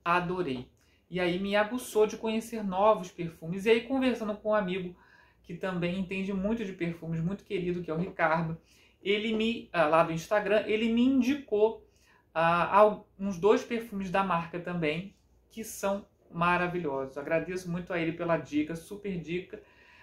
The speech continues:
Ah, e são incríveis, gente. E hoje eu vou falar de um deles, depois eu vou trazer o outro, que é igualmente maravilhoso, tá bom? Hoje, então, vou falar do perfume Helena, da marca Flora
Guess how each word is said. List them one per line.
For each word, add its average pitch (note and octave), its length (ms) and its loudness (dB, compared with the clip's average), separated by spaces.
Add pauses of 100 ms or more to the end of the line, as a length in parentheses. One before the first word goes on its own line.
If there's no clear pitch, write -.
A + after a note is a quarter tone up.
(180)
Ah, F3 380 2
e C4+ 340 -2
são A3+ 220 -4
incríveis, G3+ 640 -4
gente. D#3+ 420 -8
E E3+ 80 -2
hoje G#3 220 4
eu - 20 -2
vou G#3+ 80 0
falar G#3 280 4
de G#3 180 -4
um A3+ 240 0
deles, D3 380 2
depois D#3 320 -8
eu E3 80 -2
vou F3+ 100 -6
trazer F3+ 340 -2
o F#3+ 120 -4
outro, E3+ 360 -4
que F3+ 120 -6
é - 260 -6 (100)
igualmente F3 800 -8
maravilhoso, C3+ 680 -14
tá A#2+ 100 -16
bom? C#3+ 300 -6 (400)
Hoje, A#3+ 320 4
então, F#3+ 280 -2
vou F#3+ 120 -4
falar D#3+ 440 0
do E3 120 -6
perfume F3+ 600 -8 (160)
Helena, E3+ 800 0
da G3+ 200 0
marca E3 520 -2
Flora G#3 720 4